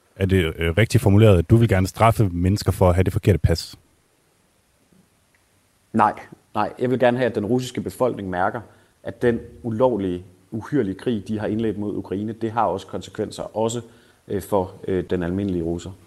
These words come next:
Speaker 1: Men hvorfor skal en helt almindelig borger straffes for noget, som han ikke har gjort noget, som en diktator i hans land har gjort?
Speaker 2: Men jeg ved ikke, om han skal straffes.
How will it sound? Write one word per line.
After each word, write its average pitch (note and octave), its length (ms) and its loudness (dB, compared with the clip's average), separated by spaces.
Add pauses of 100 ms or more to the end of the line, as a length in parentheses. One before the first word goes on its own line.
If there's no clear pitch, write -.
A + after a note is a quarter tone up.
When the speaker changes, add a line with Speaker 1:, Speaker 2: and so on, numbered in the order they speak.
(1700)
Speaker 1:
Men G2+ 120 0
hvorfor B2+ 200 4
skal A#2 180 0
en G2 60 0
helt A#2+ 280 0
almindelig F#2+ 440 0
borger G2+ 280 6
straffes G2+ 440 -2
for G2 80 -2
noget, F#2 280 2
som E2+ 440 2 (540)
han A#2+ 200 2
ikke - 140 4
har G2 60 6
gjort F2+ 400 4
noget, F#2+ 220 6
som D#2 400 2 (180)
en F2 300 0 (640)
diktator F#2+ 500 0 (160)
i - 140 -6
hans F2 220 0
land G2 160 0
har E2+ 100 -4
gjort? F#2 280 0 (3000)
Speaker 2:
Men - 100 -14
jeg E2 100 -12
ved B2 120 4
ikke, A2 120 4
om G#2+ 80 -2
han G#2+ 100 -6
skal - 140 -10
straffes. - 800 -4